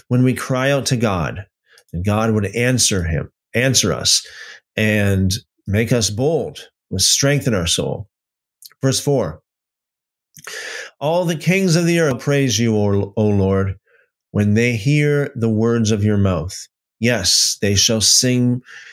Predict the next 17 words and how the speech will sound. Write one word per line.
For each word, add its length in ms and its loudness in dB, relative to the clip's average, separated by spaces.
they 140 2
shall 260 2
sing 640 0
of 220 2
the 100 2
ways 420 0
of 80 0
the 100 2
Lord, 440 -2
for 200 2
great 540 0
is 160 0
the 100 2
glory 460 2
of 160 2
the 100 2
Lord. 380 -2